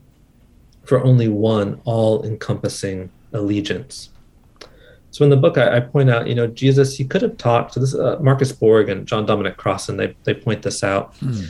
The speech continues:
Speaker 1: that Jesus could have talked about the people of God, the community of God, the family of God, but instead he chose a politically loaded slogan, "The kingdom of God." And I think as Christians,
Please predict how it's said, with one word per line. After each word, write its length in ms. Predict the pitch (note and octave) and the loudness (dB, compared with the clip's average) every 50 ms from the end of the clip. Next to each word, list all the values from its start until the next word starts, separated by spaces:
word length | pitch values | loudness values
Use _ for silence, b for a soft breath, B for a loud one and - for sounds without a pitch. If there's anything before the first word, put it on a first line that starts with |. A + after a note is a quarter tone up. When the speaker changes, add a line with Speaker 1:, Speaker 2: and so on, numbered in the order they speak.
| E2 _ - | -14 _ -4
Speaker 1:
that 400 | - - A2+ - - - - - | -2 0 0 0 -2 -8 -14 -8
Jesus 320 | - D3 E3 F3 F3 D3 | -2 -2 0 0 0 -2
could 180 | - - - F3 | -2 0 0 0
have 80 | F3 | 0
talked 260 | - - B2+ A2 - - | 0 -2 -2 -2 0 0
about 180 | B2 A2 - | 0 0 0
the 60 | - | -2
people 300 | - - - B2+ C3 B2+ | -8 -6 -4 -2 0 0
of 120 | B2 B2 - | 0 2 2
God, 440 | B2+ A#2 A2+ A2 A2+ A2 B2 B2+ - | 2 2 2 2 0 0 -4 -8 -10
the 80 | - B2+ | -12 -14
community 420 | - - - G#2+ A2 A2+ A#2 A#2+ | -8 -6 -4 -2 0 0 2 2
of 100 | A#2 A2+ | 0 2
God, 380 | A2+ A#2 A2 G#2+ A2+ G#2+ G2 - | 2 0 2 2 0 -2 -2 -4
the 60 | G#2 | -6
family 420 | - - - G#2 G#2+ G#2+ A2+ A2+ A2 | -6 -4 -4 -2 -2 -2 -2 -2 -2
of 140 | G#2+ - | -2 -2
God, 420 | - A2+ A2 A2 G#2+ A2 G#2+ G#2+ A2 _ _ _ _ b b b b b b b b b b | -2 -2 0 0 0 -2 -2 -4 -8 _ _ _ _ b b b b b b b b b b
but 140 | C3 B2+ B2+ | 2 2 4
instead 340 | C3+ C3 - - D#3+ E3+ | 2 2 2 2 2 2
he 100 | G#3 G#3 | 2 0
chose 420 | - - - C3+ C3 C3 C3 B2 - | -2 0 2 4 6 6 6 4 2
a 120 | B2 A2 | -2 -4
politically 500 | - - B2 B2 C3 C3+ C#3 C3+ B2+ B2 | -4 -2 0 2 2 2 2 2 2 2
loaded 340 | A#2+ A2+ A2+ A2 G#2+ A2+ G#2+ | 2 4 4 2 2 0 -4
slogan, 480 | - - - G#2 G#2+ A2 G#2 F#2 - - _ _ _ _ - | -6 -4 -2 0 0 0 -2 -6 -8 -10 _ _ _ _ -8
"The 60 | C3 | -8
kingdom 600 | C3 - - C3 C#3 C3+ B2+ G2+ F2+ F#2 G2 - _ _ _ - | -8 -2 2 2 4 4 2 0 -2 -6 -12 -18 _ _ _ -8
of 220 | - A2+ - - | -8 -8 -8 -4
God." 440 | - F2 F2+ F2 D#2+ E2+ F2+ - - _ _ _ _ _ - - - - - _ _ _ _ b b b b b - | -4 -4 -4 -4 -8 -10 -12 -16 -18 _ _ _ _ _ -20 -20 -20 -20 -20 _ _ _ _ b b b b b 0
And 100 | B2 B2+ | 2 2
I 60 | C3 | 2
think 200 | C3 E3+ F3+ F3+ | 2 2 2 2
as 140 | G#3 G3 - | 2 0 0
Christians, 720 | - - - E3 D#3+ - D3 B2+ A#2 G#2+ - - - _ | -4 -2 -2 -2 0 0 0 0 0 -2 -6 -10 -16 _